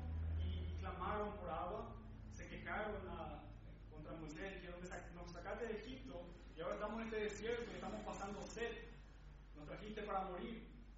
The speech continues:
Entonces Moisés clama a Dios y, Moisés, y Dios le dice a, a Moisés que, que golpee sobre la peña de Oreb, la peña de Oreb, sobre esa roca.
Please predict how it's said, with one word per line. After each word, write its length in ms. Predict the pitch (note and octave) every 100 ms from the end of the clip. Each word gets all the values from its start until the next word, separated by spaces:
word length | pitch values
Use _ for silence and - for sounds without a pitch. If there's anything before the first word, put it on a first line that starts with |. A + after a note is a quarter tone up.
| - - - - - D#3+
Entonces 300 | G3+ A3+ C4
Moisés 400 | B3+ A#3 A3+ G3
clama 340 | F#3+ B3 F#3
a 120 | E3
Dios 340 | E3 E3+ F3 E3+ - - - - -
y, 40 | E3+
Moisés, 420 | F3 F#3 G3 G3 F3+
y 280 | F3 E3 F3
Dios 160 | G3+
le 120 | G#3+ G3
dice 280 | G3+ - F3
a, 60 | D#3 - - - -
a 20 | D3+
Moisés 500 | D#3+ D3 F#3 G3 D3+ - - - - - - - - - - -
que, 500 | D3+ D#3 D#3 D#3 - - - -
que 120 | F3+
golpee 600 | F#3 F#3 F3+ A#3 A3 F#3+ F#3
sobre 240 | F3+ F3+
la 160 | E3+ D#3+
peña 260 | G#3 G#3+ F3+
de 60 |
Oreb, 360 | D#3 D#3+ D3+ - - - - - - - - C#3
la 160 | C#3+
peña 240 | F3 G3 F#3+
de 80 |
Oreb, 360 | D#3 D#3 D3+ D#3+
sobre 180 | D#3 D#3+
esa 160 | E3 D#3
roca. 380 | D#3+ F3+ -